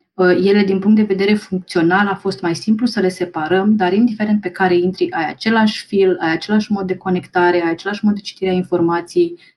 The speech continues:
toate sunt legate între ele și poți să navighezi între ele fără nicio problemă. E genul de soluție la care mă gândesc, pentru că, uh, și e o, o soluție pentru instituțiile statului care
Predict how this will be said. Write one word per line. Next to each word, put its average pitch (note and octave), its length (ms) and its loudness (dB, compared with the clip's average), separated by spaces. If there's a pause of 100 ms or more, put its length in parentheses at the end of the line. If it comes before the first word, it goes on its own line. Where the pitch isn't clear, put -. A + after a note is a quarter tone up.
(120)
toate G#3 220 -2
sunt G#3+ 200 0
legate F#3 400 0
între F3+ 240 0
ele E3+ 180 2
și - 140 -8
poți F3+ 180 -2
să F3+ 80 -2
navighezi F3 500 0
între F3 200 -2
ele E3 180 0
fără D#3+ 220 -6
nicio D#3+ 260 -4 (100)
problemă. C#3+ 480 -2 (540)
E A3 260 2
genul A3+ 220 4
de G#3 80 2
soluție F#3+ 540 0
la F#3 120 2
care F3+ 200 -4
mă E3+ 160 -2
gândesc, E3+ 440 -4
pentru F#3 280 -2
că, F#3 400 -2 (760)
uh, F3 360 2
și F#3 240 0
e G#3 60 2
o, G#3+ 340 4
o F#3+ 40 0
soluție G3 460 0
pentru F#3+ 280 -4
instituțiile F#3+ 420 -4
statului F#3 460 -4
care F3 400 -2